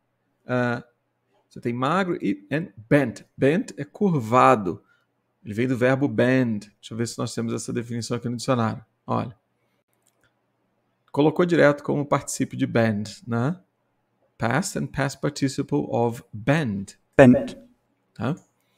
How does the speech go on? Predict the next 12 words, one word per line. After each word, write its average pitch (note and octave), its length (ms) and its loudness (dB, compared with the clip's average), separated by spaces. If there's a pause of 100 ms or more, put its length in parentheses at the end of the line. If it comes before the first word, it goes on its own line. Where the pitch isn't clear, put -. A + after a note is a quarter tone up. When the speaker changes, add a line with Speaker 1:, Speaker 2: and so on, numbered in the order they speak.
(1040)
Speaker 1:
With D3+ 560 4 (180)
long D3 520 4 (260)
gray C3 600 6 (240)
hair. D#3+ 460 6 (100)
Quando D#3 140 -4
você D#3 200 0
descreve D#3+ 500 2 (120)
cabelo, C3 520 6
a A2+ 80 4
ordem B2 340 0
dos G#2+ 140 -6
ativos, A2 480 -6